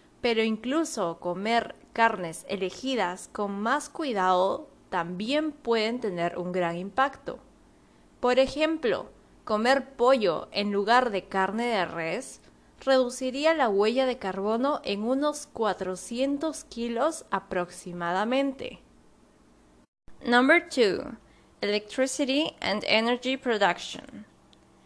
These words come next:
While we use electricity in our homes for lights, kitchen appliances, or other electronic devices, we do not create carbon dioxide. But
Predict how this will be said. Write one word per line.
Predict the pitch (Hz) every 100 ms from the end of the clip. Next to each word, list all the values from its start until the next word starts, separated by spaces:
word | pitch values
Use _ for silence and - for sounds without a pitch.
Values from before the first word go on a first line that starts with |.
| _ _ _ _
While | 247 240 247
we | 269 320
use | 320 262 269
electricity | - 202 175 - - 240 233 180 180
in | - 185 165
our | 170 170
homes | - 214 220 208 226 -
for | - 175
lights, | 170 185 220 254 - - - _ _
kitchen | - 302 - 320
appliances, | 285 240 247 247 208 - 180 190 - - - -
or | 294
other | - 302 302 294 -
electronic | 254 269 - 285 277 269
devices, | 240 226 196 254 262 196 202 - - - _ _ -
we | 262
do | 214 226
not | 220 226 285 - -
create | 220 190 180 185
carbon | - 196 185 196
dioxide. | 190 262 254 - - - - - - _ _ - - _ -
But | 202 190